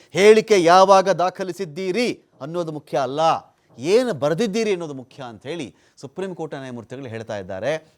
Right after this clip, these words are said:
ಆದರೆ ಈಗ ಇನ್ನೊಂದು ಕಡೆ ವಾದ ಶುರುವಾಗುತ್ತಲ್ಲ, ಹೈಕೋರ್ಟ್ನ ಆದೇಶ ಸರಿಯಾಗಿದೆ ಅಂಥೇಳಿ ವಕೀಲರು ಮಾತಾಡ್ತಾ ಇದ್ದಾರೆ. ನೋಡಿ ಸ್ವಾಮಿ, ಹೈಕೋರ್ಟ್ ಈ ತನ್ನ ಒಂದು ಹೇಳಿಕೆಗಳನ್ನು, ತನ್ನ ತೀರ್ಪನ್ನು ದಾಖಲಿಸುವ ವೇಳೆಯಲ್ಲಿ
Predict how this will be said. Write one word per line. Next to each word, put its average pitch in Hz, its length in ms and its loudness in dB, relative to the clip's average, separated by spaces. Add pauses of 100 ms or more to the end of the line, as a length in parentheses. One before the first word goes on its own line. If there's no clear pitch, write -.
ಆದರೆ 113 680 -2 (380)
ಈಗ 170 200 -12
ಇನ್ನೊಂದು 214 260 -6
ಕಡೆ 196 160 -4
ವಾದ 143 200 -6
ಶುರುವಾಗುತ್ತಲ್ಲ, 117 800 -12 (360)
ಹೈಕೋರ್ಟ್ನ 214 640 -2
ಆದೇಶ 160 440 -6
ಸರಿಯಾಗಿದೆ 214 600 0
ಅಂಥೇಳಿ 185 240 -10
ವಕೀಲರು 139 320 -12
ಮಾತಾಡ್ತಾ 151 420 -10
ಇದ್ದಾರೆ. 80 240 -20 (500)
ನೋಡಿ 202 120 -4
ಸ್ವಾಮಿ, 196 380 -6
ಹೈಕೋರ್ಟ್ 190 720 -8
ಈ 147 100 -16
ತನ್ನ 156 320 -12
ಒಂದು 160 320 -8
ಹೇಳಿಕೆಗಳನ್ನು, 147 760 -8
ತನ್ನ 135 200 -12
ತೀರ್ಪನ್ನು 143 520 -10
ದಾಖಲಿಸುವ 131 540 -8
ವೇಳೆಯಲ್ಲಿ 120 720 -8